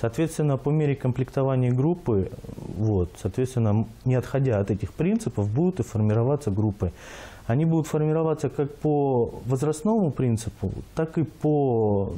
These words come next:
ра-, ну, скажем так, индивидуальным качествам самого ребёнка. Есть детки там в три с половиной, в четыре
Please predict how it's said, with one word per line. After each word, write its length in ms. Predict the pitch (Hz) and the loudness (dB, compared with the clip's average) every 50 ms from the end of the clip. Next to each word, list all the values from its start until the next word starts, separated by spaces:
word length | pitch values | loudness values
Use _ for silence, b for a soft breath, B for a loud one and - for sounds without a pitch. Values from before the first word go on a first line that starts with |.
| 73 | -4
ра-, 500 | 113 120 123 123 123 120 117 110 107 120 | -2 0 0 2 2 2 2 0 0 0
ну, 300 | 123 135 147 120 98 95 95 - | 0 2 2 2 2 2 0 -4
скажем 240 | - - 110 113 110 | -4 -2 0 0 0
так, 160 | - 104 - - B B B B B B B B B B | 0 -2 -4 -4 B B B B B B B B B B
индивидуальным 600 | - 135 127 143 143 143 165 170 160 139 123 123 | -2 0 2 2 2 2 2 2 2 2 2 2
качествам 440 | - 143 135 127 - - - 113 107 | 0 0 -2 -2 -4 -2 -2 -2 0
самого 340 | - 127 123 127 123 120 123 | 0 2 2 2 2 2 2
ребёнка. 640 | 135 127 123 120 107 101 95 90 - 98 101 98 - | 2 2 2 2 4 2 2 0 0 0 -2 -2 -2
Есть 400 | - 117 147 180 180 185 - - - - - - - - | -2 0 0 0 -2 -4 -8 -18 -20 -20 -20 -14 -4 -2
детки 640 | 135 139 165 156 - - - 147 143 139 131 131 127 | 0 0 0 -2 -4 -4 0 0 2 2 2 0 0
там 220 | - 135 131 127 123 | 0 0 0 0 0
в 80 | 127 | -2
три 160 | - - 139 | -4 -2 -2
с 60 | 139 - | -2 -2
половиной, 540 | - - 123 131 139 143 147 139 131 123 117 | -2 0 2 2 2 2 2 2 2 2 0
в 100 | - - | -2 -6
четыре 460 | - - - - 170 160 139 131 | -14 -14 -6 -2 -2 0 2 2